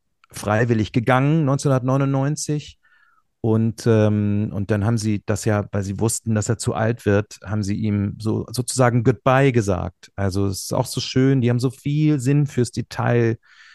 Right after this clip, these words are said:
Da haben sie irgendwie Q noch mal winken lassen, irgendwie wie er so im Erdboden, äh, runtergefahren wird in so einem Fahrstuhl. Und absurd ist total, dass dieser Mensch, von dem eigentlich alle dachten, dass er jetzt auch langsam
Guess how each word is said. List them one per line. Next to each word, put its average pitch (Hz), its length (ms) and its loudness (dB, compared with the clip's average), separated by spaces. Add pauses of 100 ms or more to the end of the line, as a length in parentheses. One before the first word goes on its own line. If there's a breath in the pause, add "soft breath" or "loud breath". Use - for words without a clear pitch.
(160 loud breath)
Da - 80 -4
haben 123 140 2
sie 120 120 0
irgendwie 117 360 0
Q 131 260 -2
noch 123 140 2
mal 117 320 2
winken 123 340 0
lassen, 104 400 -2
irgendwie 101 300 -2
wie 101 80 -2
er 107 100 2
so 104 160 0
im 104 240 -4
Erdboden, 113 680 0
äh, 104 220 -2
runtergefahren 107 800 0
wird 104 160 -2
in 104 120 -6
so 104 80 -6
einem 101 280 -6
Fahrstuhl. 113 760 -2 (920 loud breath)
Und 107 400 2
absurd - 600 2
ist - 640 -4
total, 113 720 -2 (180)
dass - 300 -6
dieser 131 320 2
Mensch, 131 440 2
von 113 200 -2
dem 113 480 0 (160)
eigentlich 113 640 -4
alle 110 240 0
dachten, 120 400 0
dass 117 160 0
er 113 80 4
jetzt 113 300 -2
auch - 200 -8
langsam 113 460 -2